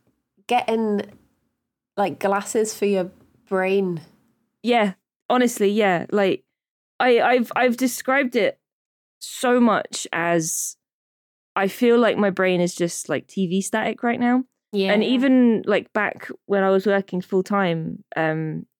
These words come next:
Speaker 2: like, I would forget something, um, and I'd get pulled in to my boss, and they're like, you know, "What's going on?" And I'm like, "I, I don't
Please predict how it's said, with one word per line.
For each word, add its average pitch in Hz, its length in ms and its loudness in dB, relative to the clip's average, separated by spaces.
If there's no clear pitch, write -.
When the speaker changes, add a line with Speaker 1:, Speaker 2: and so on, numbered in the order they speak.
Speaker 2:
like, 165 400 -4
I 214 140 2
would 202 120 2
forget - 380 -4
something, 143 580 -4
um, 156 440 0
and 160 500 -2
I'd 180 160 -2
get - 160 -2
pulled 190 300 2
in 170 240 2
to 185 80 -4
my 165 140 0
boss, 156 440 -2
and 165 140 -4
they're 165 100 0
like, 160 400 -2
you 165 80 -8
know, 147 280 -4
"What's 180 180 -4
going 160 260 -2
on?" 151 140 0
And 156 100 -2
I'm 165 120 0
like, 165 280 -2
"I, 180 320 0
I 180 220 2
don't 170 340 -2